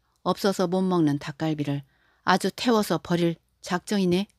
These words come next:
이 새끼가 계속 깐족. 갑자기 두 사람이 있는 테이블 위로 붉은 장미 한 송이가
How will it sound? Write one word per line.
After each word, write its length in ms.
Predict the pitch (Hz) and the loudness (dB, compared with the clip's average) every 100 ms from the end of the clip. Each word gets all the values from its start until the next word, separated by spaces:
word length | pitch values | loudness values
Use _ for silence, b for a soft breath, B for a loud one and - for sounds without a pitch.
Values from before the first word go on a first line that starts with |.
| _ _ _ _ _ _ _ _ | _ _ _ _ _ _ _ _
이 100 | 160 | -6
새끼가 640 | 175 220 208 202 190 160 147 | 0 0 0 -2 0 0 0
계속 480 | - 165 165 147 139 | -4 -6 -4 -6 -6
깐족. 500 | 160 160 170 170 139 - _ _ _ _ _ _ - | -8 -4 -4 -4 -6 -8 _ _ _ _ _ _ -2
갑자기 600 | 202 - 196 185 185 185 | -2 2 2 2 0 -2
두 200 | - 202 | -4 -4
사람이 440 | 208 202 180 170 | -2 0 2 2
있는 360 | 165 160 160 165 | 2 2 2 -2
테이블 420 | - 202 180 180 | -4 -4 -2 -2
위로 360 | 151 147 147 147 b b b b b | 0 0 0 -4 b b b b b
붉은 360 | - 202 190 180 | 0 2 2 -2
장미 320 | 208 175 180 | -2 -2 0
한 180 | 190 185 | -2 -2
송이가 560 | 185 170 156 151 151 | -2 -2 0 0 -2